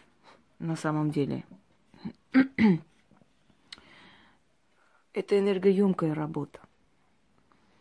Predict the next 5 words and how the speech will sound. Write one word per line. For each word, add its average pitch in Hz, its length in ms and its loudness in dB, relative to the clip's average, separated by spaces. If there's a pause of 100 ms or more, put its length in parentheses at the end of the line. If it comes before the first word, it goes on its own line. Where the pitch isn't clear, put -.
(500)
Для 175 200 -2
этого 208 300 0
нужно 160 380 -6
выделить 147 440 -12
время, 170 560 0